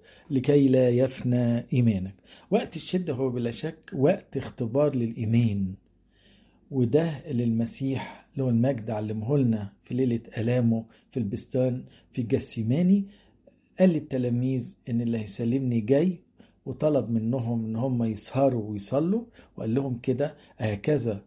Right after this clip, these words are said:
ما قدرتم أن تسهروا معي ساعة واحدة"، لأن هم ناموا وجالهم مرتين يصحيهم، وتالت مرة قال لهم الكلام ده، قال لهم: "اسهروا وصلوا لئلا تدخلوا في تجربة". وبعد كده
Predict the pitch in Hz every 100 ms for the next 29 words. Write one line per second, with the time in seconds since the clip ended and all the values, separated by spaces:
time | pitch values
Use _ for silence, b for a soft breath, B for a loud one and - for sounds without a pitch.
0 | _ _ _ b b b 127 120 - 120
1 | 143 147 - 117 - 117 113 101 - 147
2 | 135 120 139 120 117 - 113 110 98 135
3 | 160 160 160 147 131 127 139 135 127 120
4 | 139 143 127 120 107 101 117 - 127 143
5 | 131 127 120 120 117 - 135 127 117 117
6 | - 101 - 131 127 110 113 b b b
7 | b b b - 127 147 139 135 127 123
8 | 123 117 127 120 117 120 123 120 123 123
9 | 123 120 117 - 156 135 120 131 131 120
10 | 117 143 127 117 117 113 - 123 113 113
11 | 110 b b b - 127 117 113 120 -
12 | 123 113 113 104 117 - _ B B B
13 | B B B 160 143 139 135 135 135 156
14 | 143 131 - 135 131 127 123 127